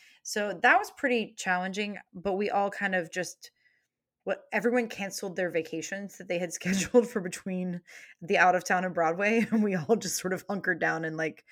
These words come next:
some rooms, and it, it was, um, like, a boot camp. It was hilarious. So that was kind of how we came through that. Um,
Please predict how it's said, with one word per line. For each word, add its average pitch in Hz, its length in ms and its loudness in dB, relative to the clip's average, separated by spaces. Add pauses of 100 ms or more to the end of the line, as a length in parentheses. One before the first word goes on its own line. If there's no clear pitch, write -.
(500)
some 202 260 -2
rooms, 185 360 -2
and 165 300 -6 (420)
it, - 160 -6 (120)
it 190 140 -4
was, 185 340 -6
um, 180 220 -4
like, 170 160 0
a 175 40 2
boot 170 300 -6
camp. - 300 -10
It 170 100 -6
was - 340 -10 (120)
hilarious. - 640 -4 (440)
So - 140 -6
that 233 140 10
was 226 100 2
kind 208 160 2
of 180 60 -2
how 180 120 4
we 170 80 -2
came 170 200 -4
through 170 140 -4
that. 175 280 -2 (160)
Um, 208 340 2